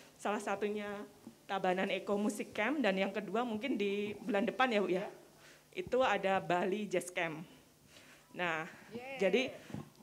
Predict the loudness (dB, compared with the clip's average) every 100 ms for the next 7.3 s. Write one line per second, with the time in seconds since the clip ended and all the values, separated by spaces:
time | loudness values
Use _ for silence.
0 | -8 -6 -6 -10 -18 -12 0 2 2 2
1 | 2 6 6 6 4 8 8 10 6 4
2 | 0 0 4 6 6 2 -18 -20 -20 _
3 | -20 -6 2 6 6 4 2 0 0 0
4 | 6 6 8 6 6 6 6 2 2 0
5 | -4 -20 -20 -20 -20 -6 4 6 8 8
6 | 6 6 4 4 2 0 0 -4 -4 0
7 | 2 4